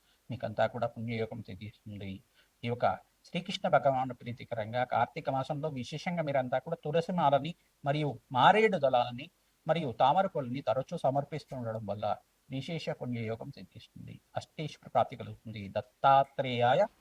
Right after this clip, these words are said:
స్మరణ మాత్రేణ సంతుష్టాయ నమః నామాన్ని జపాన్ని ఆచరించండి.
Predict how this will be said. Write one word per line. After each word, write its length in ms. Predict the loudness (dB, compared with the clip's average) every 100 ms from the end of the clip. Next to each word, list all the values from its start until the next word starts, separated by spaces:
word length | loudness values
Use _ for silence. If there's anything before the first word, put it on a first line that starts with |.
| _ _
స్మరణ 360 | 2 6 8 6
మాత్రేణ 420 | 4 2 0 -4
సంతుష్టాయ 580 | -4 -6 -6 -2 2 2
నమః 200 | 0 -6 -6
నామాన్ని 400 | -6 -6 -8 -8
జపాన్ని 400 | -10 -6 -6 -4
ఆచరించండి. 640 | -6 -6 -12 -8 -8 -8